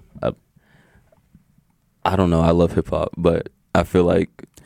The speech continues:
Speaker 1: Hip hop when it's
Speaker 2: Some
Speaker 1: real is great. When you're actually talking about your own struggle, it's like, I feel like people used to rap about when, when people were rapping about what they actual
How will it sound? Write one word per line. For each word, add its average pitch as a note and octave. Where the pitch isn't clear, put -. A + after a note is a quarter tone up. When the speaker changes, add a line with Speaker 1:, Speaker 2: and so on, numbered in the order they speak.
Speaker 1:
Hip E3
hop F3
when B2
it's F2+
Speaker 2:
Some F2
Speaker 1:
real A2
is F2+
great. F#2+
When G2+
you're B2+
actually B2+
talking A#2
about G2+
your G2
own G2+
struggle, B2
it's -
like, F2+
I A#2
feel C3
like A#2+
people A2+
used G#2
to F2+
rap F#2
about E2+
when, F#2
when G#2
people D3+
were A2+
rapping G#2+
about F#2
what F#2+
they F2+
actual F#2